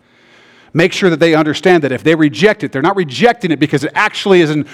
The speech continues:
non-evidence faith belief, but they're rejecting it because they're unwilling to listen to the truth, because they don't want to, because they have a, a false assumption that belief in God is second-story stuff. You have to blow that assumption up.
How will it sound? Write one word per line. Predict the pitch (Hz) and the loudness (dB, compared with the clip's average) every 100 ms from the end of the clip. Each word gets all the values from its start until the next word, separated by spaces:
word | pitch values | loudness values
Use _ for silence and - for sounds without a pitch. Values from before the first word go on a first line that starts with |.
| - | -12
non-evidence | 165 175 185 180 160 147 | 0 2 4 2 0 0
faith | 214 202 | 2 2
belief, | 180 160 | 0 2
but | 170 | 0
they're | 147 | 0
rejecting | 139 120 196 254 226 | -2 -2 0 0 0
it | 175 | -2
because | 165 165 | 0 0
they're | 139 131 - | -2 -2 0
unwilling | 262 254 214 185 | 2 2 2 0
to | 180 | 0
listen | 160 190 - 156 | 2 0 0 -8
to | 147 | -8
the | 120 | -6
truth, | 202 143 - _ _ _ _ _ - - | -4 -4 -6 _ _ _ _ _ -20 -6
because | 208 175 | -2 2
they | 175 | 2
don't | 175 147 | 2 0
want | 151 226 - | 0 0 0
to, | - 117 - _ _ _ _ _ _ _ - | -8 -8 -10 _ _ _ _ _ _ _ -16
because | - 185 170 | -2 0 2
they | 190 | 4
have | 180 170 | 4 4
a, | |
a | - 151 | 2 -2
false | - 226 233 220 | 2 4 4 2
assumption | 202 - 240 196 - 110 110 - - - - _ | -6 0 -2 0 -8 -10 -12 -20 -20 -20 -20 _
that | 123 | -6
belief | 117 117 196 185 | -4 0 0 0
in | 160 | 0
God | 151 135 | 0 0
is | 107 | -6
second-story | - - 160 165 - - 127 120 | -10 -8 -6 -8 -10 -10 -8 -8
stuff. | - - - - - - _ _ _ _ _ _ _ _ _ _ _ _ _ _ - | -10 -14 -16 -18 -20 -20 _ _ _ _ _ _ _ _ _ _ _ _ _ _ -2
You | |
have | 147 | -2
to | 117 | -2
blow | 120 113 | -6 -6
that | 101 | -6
assumption | 92 107 95 92 | -10 -12 -14 -18
up. | 85 80 | -18 -20